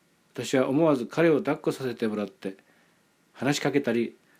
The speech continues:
足の裏をくすぐったりして、キャッキャッと喜ぶ声を聞いて、非常に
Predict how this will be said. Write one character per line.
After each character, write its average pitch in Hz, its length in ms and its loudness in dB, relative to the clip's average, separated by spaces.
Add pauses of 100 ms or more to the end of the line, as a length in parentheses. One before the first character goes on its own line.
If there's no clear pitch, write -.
足 113 240 -4
の 160 100 6
裏 156 180 4
を 127 40 2
く - 100 -12
す - 100 -6
ぐ 170 100 4
っ - 20 2
た - 180 -2
り 143 100 0
し - 60 -10
て、 - 220 -12 (760)
キ - 80 -4
ャ - 60 -6
ッ - 60 -20
キ - 120 -6
ャ - 20 -6
ッ - 60 -8 (240)
と 151 260 2 (440)
喜 147 300 4
ぶ 156 200 2
声 160 240 4
を - 40 4
聞 147 200 0
い 135 40 -8
て、 98 220 -6 (440)
非 110 120 -10
常 175 220 2
に 175 260 -2